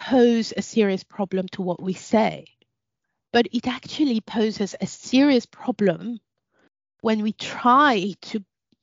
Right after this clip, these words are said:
you know, to, to change it, to, it, it, it resists. So the theme of the read, uh, that, um, objective reality is constituted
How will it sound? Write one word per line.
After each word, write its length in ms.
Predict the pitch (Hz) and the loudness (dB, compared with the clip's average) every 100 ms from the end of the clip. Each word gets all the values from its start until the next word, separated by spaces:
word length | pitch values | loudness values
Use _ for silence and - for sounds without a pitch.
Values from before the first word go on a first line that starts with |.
| 269 - | -20 -10
you 260 | 214 262 | -2 2
know, 480 | 196 185 254 247 202 - - | 2 4 2 2 -2 -10 -16
to, 160 | - | -14
to 300 | - - - | -14 -18 -16
change 460 | - - 285 392 196 | -6 -2 0 0 -4
it, 260 | - - _ _ _ _ _ - | -10 -18 _ _ _ _ _ -8
to, 380 | 208 190 180 202 _ - _ _ - | -4 -2 -2 -6 _ -20 _ _ 4
it, 320 | 311 - 208 - | 4 4 -8 -6
it, 200 | 262 _ _ - | -6 _ _ -2
it 240 | 302 - | -2 0
resists. 720 | 269 - 294 349 - - _ _ _ _ _ _ - | -2 -2 -2 -4 -8 -20 _ _ _ _ _ _ -6
So 180 | 226 220 | 2 4
the 100 | 214 | 2
theme 480 | - 269 285 269 | 0 6 8 8
of 140 | 220 - | 4 -2
the 120 | 180 | -2
read, 400 | 185 247 202 170 _ _ | 0 2 2 -2 _ _
uh, 320 | 175 165 - - - | -8 -8 -8 -10 -2
that, 460 | 196 190 185 190 - - _ _ _ | 0 2 0 -2 -8 -14 _ _ _
um, 360 | 170 180 180 - - | -12 -10 -12 -16 -4
objective 580 | 208 196 247 - 208 - | -4 0 -2 0 -4 -2
reality 600 | 214 208 185 175 - 175 | 2 2 2 -2 -6 -8
is 120 | 185 | -8
constituted 1600 | - - 220 - - - - - 220 226 220 - - - - - | -8 -6 -4 -6 -10 -12 -12 -6 2 4 2 0 -10 -6 -8 -8